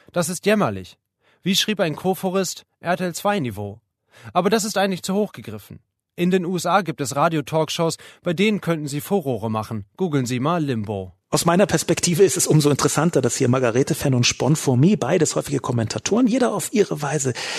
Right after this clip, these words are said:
Speaker 2: ein bisschen Recht haben, weil diesmal wirklich schwierige Beiträge dabei waren, aus klassischer Sicht. Und warum, habe ich ja schon gesagt. Ich wollte das so, dass mehr durchkommt.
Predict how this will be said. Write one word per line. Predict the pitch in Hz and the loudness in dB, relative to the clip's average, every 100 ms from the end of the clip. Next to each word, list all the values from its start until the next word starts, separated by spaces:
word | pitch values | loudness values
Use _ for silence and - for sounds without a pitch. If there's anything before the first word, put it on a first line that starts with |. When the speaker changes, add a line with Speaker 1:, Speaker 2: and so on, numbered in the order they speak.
| - | -4
Speaker 2:
ein | 135 123 | 0 0
bisschen | - - - 143 | 0 0 2 2
Recht | 123 214 - - | 2 -2 -2 -2
haben, | - 180 160 | -2 -2 -2
weil | 147 | -2
diesmal | 170 175 185 190 165 147 - | -2 0 0 0 -2 -4 -2
wirklich | 247 - - 139 - | -2 -2 -6 -4 0
schwierige | - 135 117 107 117 107 | -2 0 -2 -4 -6 -8
Beiträge | 98 101 - 101 | -6 -4 -6 -4
dabei | 101 104 - 101 101 | -6 -4 -6 -8 -8
waren, | 107 127 175 - - - - | -4 0 -2 -2 -10 -8 -6
aus | - | -4
klassischer | - 110 - 117 143 | -4 -4 -2 -2 -2
Sicht. | 131 190 - - - - _ _ _ _ _ _ _ | -4 -4 -6 -10 -20 -20 _ _ _ _ _ _ _
Und | - - | -6 -2
warum, | 110 123 196 - _ _ | 0 2 0 -2 _ _
habe | - 147 | -2 -2
ich | 156 | 0
ja | 156 | -2
schon | 190 | -2
gesagt. | 190 - 107 - | 0 -2 -2 -4
Ich | - - - _ | -4 -4 -8 _
wollte | - 135 123 | -2 0 0
das | 101 - | -4 -6
so, | - 110 | -6 -6
dass | - 120 | -4 -2
mehr | 104 | -2
durchkommt. | - 113 - - 113 | -2 -4 -2 -4 -4